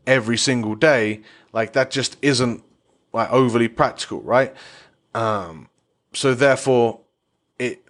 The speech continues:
th-, they would, they would choose to do it something differently. A lot, a lot of other people that if they've got one hour, then they might be able to do an upper lower split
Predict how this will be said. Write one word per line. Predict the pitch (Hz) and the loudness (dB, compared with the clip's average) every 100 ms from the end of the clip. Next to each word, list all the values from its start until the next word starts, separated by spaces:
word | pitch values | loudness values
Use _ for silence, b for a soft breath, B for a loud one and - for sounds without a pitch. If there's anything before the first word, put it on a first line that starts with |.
| 117 | -12
th-, | 120 | -12
they | 104 113 120 | -10 -4 -2
would, | 117 110 - | -2 -6 -6
they | 127 117 | -4 -4
would | 107 | -4
choose | - 117 | -6 -6
to | 113 | -4
do | |
it | 107 | -4
something | - 104 101 | -6 -8 -6
differently. | 131 - 73 87 | -6 -6 -8 -2
A | |
lot, | 123 139 120 135 | 2 2 2 4
a | |
lot | 147 | 4
of | 135 | 4
other | 147 135 | 4 2
people | 135 135 127 127 | 0 0 2 0
that | 110 | 0
if | 120 | -2
they've | 127 117 | -2 0
got | 135 | 0
one | 117 147 | 4 4
hour, | 143 131 127 123 B B B B B | 4 4 4 2 B B B B B
then | 123 123 120 104 - _ _ _ _ _ _ _ _ | 0 0 -2 -8 -16 _ _ _ _ _ _ _ _
they | - 123 | -2 0
might | 117 123 110 | 2 0 2
be | 123 | 2
able | 117 117 113 | 2 2 -4
to | - | -4
do | 117 110 | 0 2
an | |
upper | 120 117 113 | 0 0 2
lower | 117 123 | 4 4
split | 120 - 139 135 - | 0 0 2 0 -2